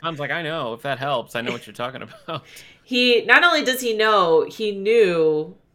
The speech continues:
Speaker 2: while it was happening.
Speaker 1: Yeah.
Speaker 2: Um, so two people who didn't
Speaker 1: Yeah.
Speaker 2: help. Well, I
Speaker 1: Right.
Speaker 2: guess as they're talking, Abby says that she didn't know. She said she had no clue.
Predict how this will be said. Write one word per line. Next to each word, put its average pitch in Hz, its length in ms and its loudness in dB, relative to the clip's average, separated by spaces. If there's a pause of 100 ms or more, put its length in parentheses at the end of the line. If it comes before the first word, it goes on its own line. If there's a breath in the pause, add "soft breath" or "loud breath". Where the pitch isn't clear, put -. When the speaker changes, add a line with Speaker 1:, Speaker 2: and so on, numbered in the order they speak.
(160)
Speaker 2:
while 185 500 2
it 165 140 -2
was 151 460 -8 (320)
happening. 156 840 -8 (440 soft breath)
Speaker 1:
Yeah. 101 200 -12 (220)
Speaker 2:
Um, 147 480 -6 (480)
so 143 520 -6
two 302 200 -2
people 156 560 -4
who 143 480 -2 (300)
didn't 147 340 -6 (140)
Speaker 1:
Yeah. 120 140 -8
Speaker 2:
help. 151 200 -6
Well, 247 280 6
I 240 160 6
Speaker 1:
Right. 240 80 4
Speaker 2:
guess 269 340 0 (560 loud breath)
as 214 220 8
they're 214 140 2
talking, 180 500 -2
Abby 180 380 0
says 156 760 -6 (360)
that 165 180 -4
she 170 200 -8
didn't 143 320 -4
know. 156 360 -12
She - 200 -10
said 180 220 -6
she 175 160 -10
had 156 240 -8
no 156 360 -2
clue. 156 580 -10